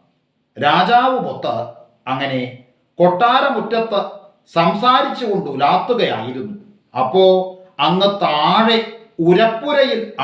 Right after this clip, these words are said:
ആരോ നെല്ല് കുത്തുന്ന ഒരു ശബ്ദം കേൾക്കാൻ ഇടയായി. ഉരലിൽ അങ്ങനെ ഉലക്ക ചെന്ന് തട്ടി ഉണ്ടാവുന്ന ശബ്ദം കേട്ടപ്പോ റാണി വളരെ അസ്വസ്ഥതയോടെ അങ്ങട് ചെവി പൊത്തി.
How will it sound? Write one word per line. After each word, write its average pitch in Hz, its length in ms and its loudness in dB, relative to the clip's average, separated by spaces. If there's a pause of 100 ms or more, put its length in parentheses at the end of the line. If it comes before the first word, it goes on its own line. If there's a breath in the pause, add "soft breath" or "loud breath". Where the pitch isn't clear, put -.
ആരോ 175 260 2 (200)
നെല്ല് 214 440 0
കുത്തുന്ന 180 400 0 (300)
ഒരു 139 220 -8
ശബ്ദം 170 460 -2
കേൾക്കാൻ 127 400 -4 (220)
ഇടയായി. 110 420 -4 (960)
ഉരലിൽ 180 440 0 (420)
അങ്ങനെ 202 300 -2 (180)
ഉലക്ക 202 320 0 (160)
ചെന്ന് 226 260 0 (100)
തട്ടി 190 360 -2 (120)
ഉണ്ടാവുന്ന 220 540 0 (120)
ശബ്ദം 175 360 -4
കേട്ടപ്പോ 151 420 -6 (600 soft breath)
റാണി 123 300 0 (140)
വളരെ 147 400 2
അസ്വസ്ഥതയോടെ 202 1000 0 (440)
അങ്ങട് 127 260 -4 (320)
ചെവി 185 400 4
പൊത്തി. 170 320 -6